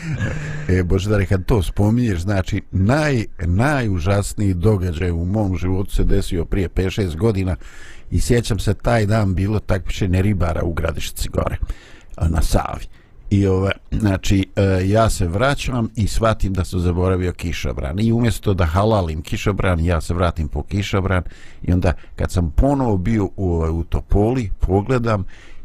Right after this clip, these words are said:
i vidim na nekih sto pedeset metara, dvjesto iznad zemlje, e, oblake kakve do sad nisam vidio. A ima me dosta, postojim. Ovaj, znači, boje nekih bala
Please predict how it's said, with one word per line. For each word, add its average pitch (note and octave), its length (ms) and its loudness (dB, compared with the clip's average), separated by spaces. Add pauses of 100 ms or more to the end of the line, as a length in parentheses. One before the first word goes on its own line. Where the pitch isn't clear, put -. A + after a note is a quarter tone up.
(160)
i D#2 140 2
vidim A#2+ 580 2
na E2+ 140 4
nekih G2+ 560 0
sto A2+ 360 2
pedeset F#2 520 0
metara, D#2+ 680 2
dvjesto D#2 500 0
iznad C#2+ 420 -4
zemlje, F#2+ 460 2
e, - 360 -6 (680)
oblake A#2 600 4
kakve G2+ 460 -2
do F#2 200 0
sad F2+ 200 -4
nisam F2 360 0
vidio. E2 360 -4 (320)
A E2+ 180 4
ima G#2 260 4
me E2+ 160 2
dosta, E2+ 380 -2
postojim. D2+ 680 -4 (720)
Ovaj, D#2+ 420 0
znači, A2+ 480 2
boje A2+ 500 2
nekih G#2+ 380 -2
bala F2+ 520 2